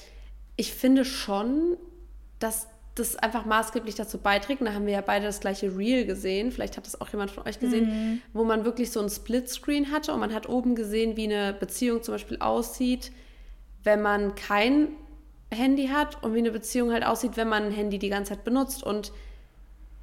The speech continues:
Speaker 1: dann habe ich auch mal so selbst reflektiert und mir gedacht, ja Mann, das ist so schlimm.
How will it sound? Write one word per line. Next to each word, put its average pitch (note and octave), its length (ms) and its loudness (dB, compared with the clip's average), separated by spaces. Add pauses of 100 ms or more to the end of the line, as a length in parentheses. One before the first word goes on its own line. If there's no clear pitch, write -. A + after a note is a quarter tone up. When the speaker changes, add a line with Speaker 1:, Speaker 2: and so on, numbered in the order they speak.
Speaker 1:
dann A#3+ 200 0
habe B3 120 2
ich B3+ 120 2
auch A3+ 60 0
mal G#3+ 160 0
so G3+ 120 0
selbst A3 560 -4
reflektiert A3+ 600 -2
und A3+ 80 -2
mir A3 100 -2
gedacht, A3+ 300 -6 (180)
ja C#4+ 300 -2
Mann, C#4+ 160 2
das A#3+ 120 -2
ist - 280 -6
so D4 240 2
schlimm. D4+ 920 2